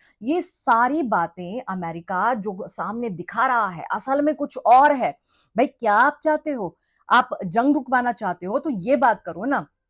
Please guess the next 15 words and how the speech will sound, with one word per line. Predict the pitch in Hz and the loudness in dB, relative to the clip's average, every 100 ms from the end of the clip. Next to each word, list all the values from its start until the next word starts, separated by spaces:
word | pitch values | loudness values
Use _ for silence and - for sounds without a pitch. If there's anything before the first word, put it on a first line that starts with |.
| _ _ _ | _ _ _
आप | 208 220 | 0 2
एक | 214 226 | -2 0
तरफ | 226 208 | 0 -2
हथियार | 180 214 240 | -2 2 2
सप्लाई | 240 - 185 160 | 0 -2 -2 -2
कर | 165 156 | -6 -8
रहे | 160 | -8
हैं, | 170 185 | -8 -4
एक | 233 233 | -6 -4
तरफ | 247 233 | -8 -8
उसकी | - 226 | -16 -12
पीठ | 240 254 226 | -10 -10 -10
थपथपा | - 185 180 196 | -8 -4 2 2
रहे | 202 175 | 0 -6
हैं, | 175 185 | -8 -10